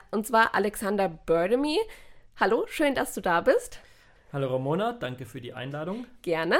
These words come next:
Speaker 1: Ähm, wir starten dann gleich mal mit der ersten Frage, da wir ja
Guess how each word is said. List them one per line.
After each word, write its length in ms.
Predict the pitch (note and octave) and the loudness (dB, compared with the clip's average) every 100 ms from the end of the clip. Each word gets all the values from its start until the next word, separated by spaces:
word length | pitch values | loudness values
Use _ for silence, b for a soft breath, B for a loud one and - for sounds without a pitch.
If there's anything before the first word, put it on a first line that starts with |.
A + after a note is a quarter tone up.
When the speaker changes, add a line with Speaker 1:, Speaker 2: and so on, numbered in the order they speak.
| A4 B B B | 0 B B B
Speaker 1:
Ähm, 360 | A3+ A#3+ C4 C#4 G#3 | 4 4 4 0 0
wir 120 | A#3+ | 0
starten 360 | - D4+ F#4+ | 2 0 2
dann 180 | E4+ C#4+ | 2 0
gleich 320 | D4+ C4+ D#4+ | 0 0 0
mal 240 | D4 C#4 C#4+ | 2 2 2
mit 180 | A#3+ A#3 | 2 0
der 140 | - | 2
ersten 320 | G3+ G#3+ A#3+ | 0 -2 -8
Frage, 440 | G#3+ - D3+ G#3+ - | -8 -2 -2 -2 -4
da 160 | F#3+ F#3 | -4 -2
wir 80 | |
ja 160 | F#3+ | -2